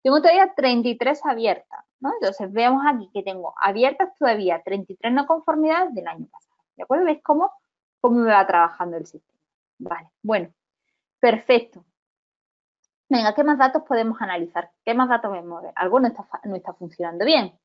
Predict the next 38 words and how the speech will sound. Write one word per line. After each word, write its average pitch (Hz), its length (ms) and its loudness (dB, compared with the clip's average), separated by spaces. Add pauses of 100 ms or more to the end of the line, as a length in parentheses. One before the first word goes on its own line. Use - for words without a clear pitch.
(560)
Bueno, 220 220 2
pues 190 160 0
que - 100 4
la 208 120 8
mayoría, 208 600 6 (200)
¿vale? 226 280 4
Vemos 220 240 4
aquí 254 200 -2
que - 100 2
la 196 160 6
mayoría 185 600 0
de 294 80 4
las 247 120 0
no 220 140 -12
conformidades 240 640 0
que - 100 -6
se 202 160 -2
producen 185 460 2
en 240 80 -4
el 240 100 0
sistema 294 420 0
de 294 80 -4
gestión 330 380 -6 (380)
son 254 340 -8 (640)
del 208 180 2
área 214 200 4
de 208 120 4
calidad, 165 480 -4
de 185 180 -10
la 175 100 -4
iso 185 220 -6
nueve 180 180 -12
mil 175 160 -16
uno 269 140 -4
del 233 140 -2
dos 180 100 -10
mil 170 260 -14
quince. - 400 -18